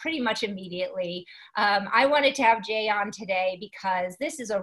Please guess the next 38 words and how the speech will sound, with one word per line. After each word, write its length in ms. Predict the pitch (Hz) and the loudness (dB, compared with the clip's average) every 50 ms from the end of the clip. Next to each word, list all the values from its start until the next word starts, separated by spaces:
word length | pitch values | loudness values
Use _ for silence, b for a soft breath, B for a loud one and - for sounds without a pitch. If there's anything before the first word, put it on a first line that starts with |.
| 185 202 | -4 -8
really, 400 | 208 233 247 247 233 220 208 208 | -8 -6 -2 -2 -2 -2 -4 -8
really 340 | 190 185 220 202 196 180 208 | -8 -8 -6 -6 -6 -8 -8
difficult 500 | 185 - 202 196 - - - 185 180 - - | -8 -8 -10 -10 -10 -8 -8 -8 -8 -8 -6
time, 480 | - 190 185 185 185 185 185 185 185 B B B B B B - | -6 -4 -2 -2 -2 -4 -4 -6 -10 B B B B B B -2
uh, 140 | 208 202 202 | 0 0 0
for 160 | 196 - - - | 0 -4 -4 -2
all 180 | 190 196 220 226 | 0 0 0 0
of 100 | 233 240 | 0 2
us, 180 | 269 294 285 - | 0 0 0 -2
I 160 | 262 285 - | -4 -4 -2
think, 300 | - 277 269 302 320 - - - - - | 0 0 0 0 -2 -8 -16 -18 -10 -6
with 180 | 233 226 226 - - | -6 -6 -2 -2 -2
everything 400 | 208 196 208 214 208 - 226 208 | -2 0 -2 -4 -4 -6 -4 -4
that 120 | 202 185 - | -4 -4 -4
we're 80 | 202 | -6
going 380 | 196 190 208 208 220 233 254 254 | -4 -4 -2 -2 -2 -2 -4 -6
through. 420 | - - 269 269 285 320 339 349 370 370 B B B B B | -4 -2 -2 -2 -2 -2 -4 -8 -10 -12 B B B B B
Uh, 200 | - 208 202 202 - | 0 0 2 2 2
I, 100 | - 214 214 202 | 0 0 0 0
we 200 | 240 269 294 311 | 0 0 2 4
are 160 | 247 208 208 | 4 2 2
here 280 | 220 - 247 240 254 247 | 0 -2 -2 0 0 0
today 420 | 247 - 254 202 208 208 202 202 196 - | -2 -2 0 2 2 2 0 -2 -4 -6
to, 400 | 226 226 196 180 180 185 190 - - | -6 -6 -4 -6 -6 -6 -6 -2 0
uh, 120 | 196 185 - | 0 0 0
hopefully 480 | - 220 208 - - 233 247 214 165 165 | -2 -4 -6 -4 -4 -4 -4 -4 -6 -6
bring 220 | 196 208 202 202 208 202 | -6 -4 -4 -4 -6 -6
you 180 | 214 196 190 190 | -8 -8 -10 -10
some 420 | 170 - - - 196 175 190 185 170 | -12 -12 -6 -4 -4 -4 -4 -4 -6
joy, 520 | 170 214 220 220 226 240 247 254 254 262 B B B B B - | -4 -2 -2 0 0 0 -2 -2 -4 -6 B B B B B -10
to 80 | - 214 | -6 -2
lighten 320 | 202 214 226 233 220 220 | 0 2 2 0 -2 -6
your 120 | 214 190 175 | -8 -8 -8
spirits, 640 | - - - 233 226 226 226 220 233 226 - - B B B B | -10 -8 -4 -2 -2 0 0 -2 -4 -4 -8 -14 B B B B
to 100 | - 233 | -4 -4
give 200 | - - 254 214 | -2 -2 -2 -4
you 180 | 196 208 196 165 | -4 -6 -8 -8
hope, 420 | 143 - - 220 226 294 285 - | -8 -6 -2 -2 -2 -2 -4 -6